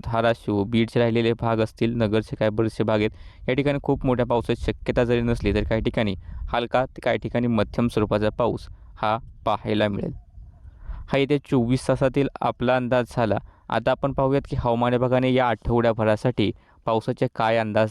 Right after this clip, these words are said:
दिलेले आहेत. तर सर्वात प्रथम जर आपण पाहिलं तर नकाशामध्ये दिसतंय की पूर्व विदर्भामध्ये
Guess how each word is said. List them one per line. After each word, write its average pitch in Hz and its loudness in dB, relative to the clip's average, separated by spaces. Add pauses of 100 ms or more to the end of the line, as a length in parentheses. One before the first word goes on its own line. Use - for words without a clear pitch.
दिलेले 104 2
आहेत. 110 -6 (720)
तर 139 4
सर्वात 131 0 (100)
प्रथम 139 0
जर 131 0
आपण 131 0
पाहिलं 120 0 (500)
तर 127 4 (160)
नकाशामध्ये 123 2
दिसतंय 113 0 (360)
की 123 0
पूर्व 135 2
विदर्भामध्ये 120 2